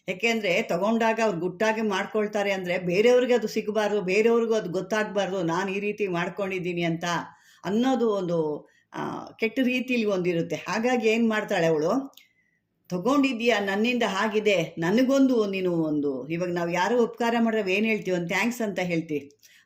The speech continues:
ಆ ರೀತಿ ಒಂದು ಅವಳ್ದ ಒಂದು ನಾಮ ಅವಳು ಹೇಳಿಲ್ಲ ಅಂತಂದಾಗ ಅವಳು ಅವಾಗ ಅವಾಗ ಏನ್ ಮಾಡ್ತಾಳೆ, ಕೊಡ್ತಾ ಇರ್ತಾಳೆ ಅವಾಗ ಅವಾಗ, "ತಗೋ ತಗೋ" ಅಂತ.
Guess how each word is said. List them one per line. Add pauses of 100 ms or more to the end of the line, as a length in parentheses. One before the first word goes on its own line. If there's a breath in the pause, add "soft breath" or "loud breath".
ಆ
ರೀತಿ
ಒಂದು
ಅವಳ್ದ
ಒಂದು
ನಾಮ
ಅವಳು
ಹೇಳಿಲ್ಲ
ಅಂತಂದಾಗ
ಅವಳು
ಅವಾಗ
ಅವಾಗ
ಏನ್
ಮಾಡ್ತಾಳೆ, (460 soft breath)
ಕೊಡ್ತಾ
ಇರ್ತಾಳೆ
ಅವಾಗ
ಅವಾಗ,
"ತಗೋ
ತಗೋ"
ಅಂತ.